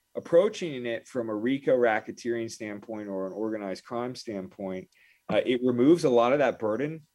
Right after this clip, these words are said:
off the victim, uh, and allows the law enforcement and prosecutors and district attorneys to really think about it of following the money, uh, trying to get 'em on tax evasion, trying to get 'em on, on kind of all these different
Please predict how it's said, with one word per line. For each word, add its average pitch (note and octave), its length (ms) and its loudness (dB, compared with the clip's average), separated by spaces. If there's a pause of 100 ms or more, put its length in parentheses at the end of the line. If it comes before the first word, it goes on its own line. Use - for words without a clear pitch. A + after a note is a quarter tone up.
(120)
off A#2+ 260 -2
the A#2 80 -4
victim, E3+ 580 -4 (380)
uh, A#2 340 2
and B2 140 -2
allows B2 600 2 (180)
the A2 460 4
law A#2 200 2
enforcement B2 640 -6
and G2+ 120 -14
prosecutors A#2 840 0
and F#2+ 160 -12
district - 400 -8
attorneys A#2 580 -6 (340)
to A#2 140 -2
really C3 260 6
think C3+ 360 -6
about A2 340 0
it G#2 240 -2 (320)
of G#2+ 280 -2 (120)
following C3+ 540 2
the G2 60 -10
money, A2 460 -8 (280)
uh, F2+ 160 -8
trying A#2 200 -2
to A#2 60 0
get A#2+ 100 2
'em B2 80 -2
on A#2+ 140 -2
tax B2 320 -2
evasion, F#2+ 400 -8
trying A2+ 180 -6
to G#2+ 60 -6
get A2+ 160 0
'em A2 100 -6
on, A2 380 -6
on G#2 220 -10
kind A#2+ 160 -10
of G#2 80 -8
all A#2+ 240 2
these A#2+ 200 -2
different A#2+ 380 -8